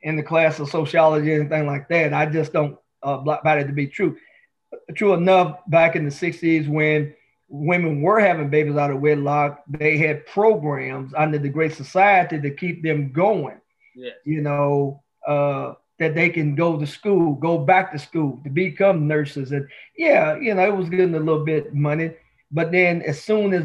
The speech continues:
Speaker 1: Johnson administration did all that, Republicans started, and I will say this, Republicans are some of the dirtiest, low down, and rottenest politicians there are. And anybody Republican, I don't give a damn if you are or not, you cannot believe in that ideology.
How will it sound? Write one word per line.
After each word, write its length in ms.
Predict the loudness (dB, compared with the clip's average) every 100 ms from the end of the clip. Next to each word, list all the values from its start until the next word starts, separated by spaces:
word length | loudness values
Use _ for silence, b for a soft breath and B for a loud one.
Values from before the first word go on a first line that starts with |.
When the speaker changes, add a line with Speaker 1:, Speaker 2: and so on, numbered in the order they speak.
| 0
Speaker 1:
Johnson 480 | 2 4 2 -2 -2
administration 680 | 0 -2 -2 -2 -2 -2 2
did 200 | 4 6
all 200 | 6 4
that, 140 | 0
Republicans 580 | -2 0 2 2 0 -6
started, 460 | 0 2 2 0 B B B -6
and 120 | 2
I 80 | 4
will 220 | 6 4
say 200 | 2 -2
this, 140 | 0 -2
Republicans 480 | 0 0 0 -2
are 20 | 0
some 140 | 0
of 60 | 0
the 80 |
dirtiest, 420 | -2 0 0 -2 0
low 220 | 0 0
down, 280 | 0 0 -2
and 260 | -4 0
rottenest 540 | 2 2 0 -6 -6 -12 b b b _
politicians 680 | 4 4 4 2 2 2 -2
there 200 | 2 6
are. 240 | 8 8 4
And 180 | 0 -2
anybody 400 | 2 4 4 2
Republican, 440 | -2 -2 -2 0
I 80 | 0
don't 80 | 0
give 100 | -2
a 40 |
damn 240 | -2 -2
if 120 | -2 -2
you 140 | 4
are 200 | 6 4
or 40 |
not, 400 | 2 2 2 2 B B B B
you 200 | -4 -2
cannot 800 | 2 2 2 4 4 2 -6 -4
believe 300 | 0 2 2
in 60 | 2
that 180 | 2
ideology. 840 | 2 2 4 4 4 2 -2 -6